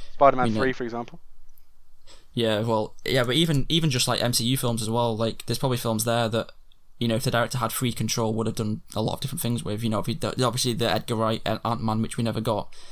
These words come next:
Speaker 1: Yeah.
Speaker 2: Um, and there's a bunch of other stuff like Deadpool, which has been Deadpool two and stuff like that, and there's loads of stuff behind that. But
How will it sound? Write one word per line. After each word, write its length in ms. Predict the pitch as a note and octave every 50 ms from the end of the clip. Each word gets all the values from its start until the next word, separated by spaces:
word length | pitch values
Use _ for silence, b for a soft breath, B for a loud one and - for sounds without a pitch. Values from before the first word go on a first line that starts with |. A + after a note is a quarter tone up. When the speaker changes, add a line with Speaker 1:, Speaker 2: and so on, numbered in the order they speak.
| b b b b -
Speaker 1:
Yeah. 220 | B2 A2+ A#2 A2+ A2
Speaker 2:
Um, 360 | A2 A2 A2 A2 A2 A2 - - - - - - - - - - - - - - - - - -
and 480 | G#2+ G#2+ A2 A2+ A2+ G#2 G2+ A2 A2 -
there's 180 | - A2+ A2
a 80 | A2+ A2
bunch 300 | A#2 - A#2 A2 - -
of 100 | A2+ G#2+
other 240 | A2 G2 G#2+ G#2+ - - - - - - - -
stuff 440 | - - - A#2 A2+ - - - -
like 200 | A2 G#2+ G2+ -
Deadpool, 460 | - A2 G#2+ - - - A2+ A2 G#2
which 360 | - - - - - - - - - - -
has 140 | - A#2 -
been 320 | A#2 A2+ A2 G#2+ A2+ B2 - - - -
Deadpool 260 | B2 B2 - A2+ G#2+
two 140 | - A#2+ A2+
and 100 | G#2+ -
stuff 140 | - A#2+
like 140 | - - D#3+
that, 160 | G#2+ - -
and 240 | - G#2+ G#2+ A2 - -
there's 160 | A2 A#2+ -
loads 240 | - G#2+ A2 G#2+ -
of 80 | A2 -
stuff 240 | - - B2+ B2
behind 280 | - - B2+ A#2+ A2 A2
that. 120 | G#2+ A2+
But 160 | - A#2 -